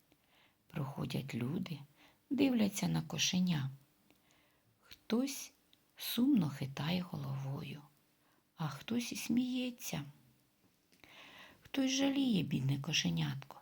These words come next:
та йде собі далі. Настав вечір. Зайшло сонце. Страшно стало кошеняткові.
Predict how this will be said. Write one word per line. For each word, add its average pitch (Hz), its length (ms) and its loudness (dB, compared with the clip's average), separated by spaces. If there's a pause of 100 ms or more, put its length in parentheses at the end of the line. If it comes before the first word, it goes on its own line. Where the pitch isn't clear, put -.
(160)
та - 140 -4
йде 131 360 0
собі 151 480 -2
далі. 135 580 -2 (1600)
Настав 156 640 -2 (400)
вечір. - 560 -4 (760)
Зайшло 156 600 0
сонце. 156 800 -4 (1800)
Страшно - 800 -2
стало 160 420 -4
кошеняткові. 160 960 0